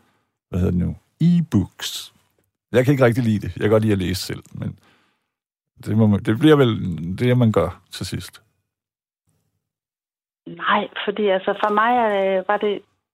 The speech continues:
Speaker 2: blev det noget med at, at sige, øh, ja, men hvad, hvad er det, jeg vil bevise over for mig selv?
Speaker 1: Mm.
Speaker 2: Jeg kan læse en masse bøger og sådan noget, det betyder ikke noget for mig.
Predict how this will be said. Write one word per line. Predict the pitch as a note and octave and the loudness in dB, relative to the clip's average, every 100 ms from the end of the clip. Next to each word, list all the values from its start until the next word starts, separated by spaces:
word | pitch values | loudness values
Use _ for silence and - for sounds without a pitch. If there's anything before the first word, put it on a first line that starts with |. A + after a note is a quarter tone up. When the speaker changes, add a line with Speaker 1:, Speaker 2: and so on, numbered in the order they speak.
| - | -10
Speaker 2:
blev | G#3+ A3 | -4 -2
det | G#3 | 0
noget | G#3 A3 B3 | 0 2 0
med | A#3 G#3+ G#3+ G#3+ - | 0 0 0 -2 -6
at, | - F3+ E3+ E3+ - _ _ - - _ _ _ _ _ _ _ _ _ - | -4 0 0 -2 -8 _ _ -20 -20 _ _ _ _ _ _ _ _ _ -16
at | F#3 - - | -16 -16 -8
sige, | G3+ F#3+ G3 F#3+ | -4 0 2 2
øh, | F#3 F#3 F3+ F3 - - - | 2 0 0 -2 -6 -14 -14
ja, | C3+ - - - - - - _ - | -10 -8 -8 -8 -12 -18 -20 _ -12
men | F3 | -6
hvad, | F#3 F#3+ E3+ - - - - - | 0 0 -2 -8 -20 -20 -20 -14
hvad | - A3+ | -4 0
er | |
det, | A#3+ A#3 | 2 2
jeg | G#3 | 0
vil | F#3+ | -2
bevise | G3 G3 C4 D#4 D#4 A3+ | -4 -2 -2 -2 -2 -2
over | G#3 G3 | -2 -4
for | |
mig | F#3+ F3+ | -8 -6
selv? | - G#3+ - - - _ _ - | -2 -4 -4 -16 -20 _ _ -2
Speaker 1:
Mm. | F#2 D#2 _ _ _ _ _ _ _ _ _ _ _ _ _ | -2 -2 _ _ _ _ _ _ _ _ _ _ _ _ _
Speaker 2:
Jeg | F#3 F#3+ | -6 -4
kan | G3 F#3+ | -2 -2
læse | G3 B3 C#4+ C#4 G#3+ | 0 0 0 -2 -4
en | F#3+ | 0
masse | G3 G#3+ - - F#3+ G#3 | 0 -2 -8 -12 -10 -2
bøger | B3 A#3+ F3+ | 0 0 0
og | - | -4
sådan | - F3+ | -4 -2
noget, | F3+ F#3 | -2 -2
det | F#3+ | -8
betyder | - - A#3+ G3+ | -8 -4 0 0
ikke | F#3+ F#3+ | 0 0
noget | G3 G3 | -2 0
for | A#3 | 0
mig. | C4+ A#3 | 0 -2